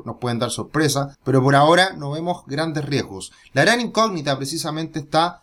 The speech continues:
en cómo seguirá la inflación. Conocimos las cifras de inflación en Estados Unidos la última semana, sigue subiendo, inflación general siete por ciento en los últimos doce meses, in-, inflación subyacente cinco coma cinco por ciento en los últimos doce meses,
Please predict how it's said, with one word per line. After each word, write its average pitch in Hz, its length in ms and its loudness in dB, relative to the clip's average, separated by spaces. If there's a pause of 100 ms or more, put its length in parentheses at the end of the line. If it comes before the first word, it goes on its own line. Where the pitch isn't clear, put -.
en 131 120 0
cómo 180 260 2
seguirá 156 340 2
la 156 100 2
inflación. 139 600 -2
Conocimos 175 920 0
las 143 180 -4
cifras 165 300 0
de 147 60 -2
inflación 139 380 -2
en 160 100 -2
Estados 147 360 0
Unidos 151 260 2
la 147 60 4
última 143 300 2
semana, 208 540 2
sigue 185 340 2
subiendo, 202 760 0 (100)
inflación 170 500 2
general 175 580 4
siete 156 360 -4
por 135 160 -6
ciento 165 760 -4
en 113 160 -6
los 113 200 -4
últimos 131 340 -2
doce 131 240 0
meses, 180 460 0 (280)
in-, 120 280 -2
inflación 135 460 2
subyacente 139 260 2 (880)
cinco 143 340 -2
coma 135 220 2
cinco 202 340 0
por 135 160 -4
ciento 139 280 -6
en 127 60 -6
los 123 120 -10
últimos 127 320 -8
doce 127 220 -2
meses, 165 420 2